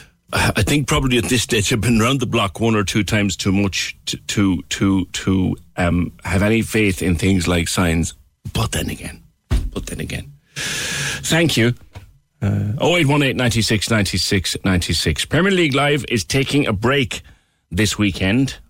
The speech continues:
over at ninety-six F M dot I E. Returning Saturday next, April first. Uh, powered by TalkSport. Trevor back on Fool's Day with all the action from the Premier League, including live games, big match interviews, special guests and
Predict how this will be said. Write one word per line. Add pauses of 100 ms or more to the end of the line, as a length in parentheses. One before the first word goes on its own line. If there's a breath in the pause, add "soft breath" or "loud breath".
over
at
ninety-six
F
M
dot
I
E.
Returning (360 loud breath)
Saturday
next,
April
first. (580 soft breath)
Uh,
powered
by
TalkSport.
Trevor
back
on
Fool's
Day (440 loud breath)
with
all
the
action
from
the
Premier
League,
including
live
games,
big
match
interviews, (420 loud breath)
special
guests
and